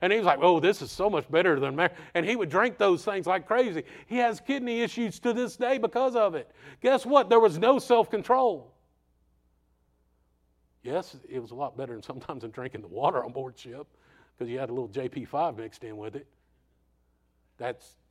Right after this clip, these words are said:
aviation fuel, Navy aviation fuel.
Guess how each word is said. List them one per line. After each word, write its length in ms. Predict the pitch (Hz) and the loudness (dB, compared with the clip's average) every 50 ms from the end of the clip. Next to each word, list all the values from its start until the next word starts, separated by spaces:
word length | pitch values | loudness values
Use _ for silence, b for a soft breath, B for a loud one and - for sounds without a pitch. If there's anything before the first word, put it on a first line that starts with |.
| - | -8
aviation 420 | 139 117 120 127 127 120 - 107 98 | -6 -6 -4 -6 -6 -8 -8 -16 -16
fuel, 380 | - 104 104 104 113 117 _ _ _ _ _ | -16 -16 -14 -14 -14 -16 _ _ _ _ _
Navy 720 | 120 113 117 135 156 160 156 143 131 135 127 120 113 107 b b b b b | -18 -14 -10 -6 -4 -4 -4 -4 -6 -8 -10 -10 -10 -14 b b b b b
aviation 480 | 135 120 113 117 113 113 107 - 113 95 | -10 -8 -6 -4 -4 -6 -8 -10 -14 -20
fuel. 320 | - 104 98 95 98 131 | -20 -20 -20 -20 -20 -20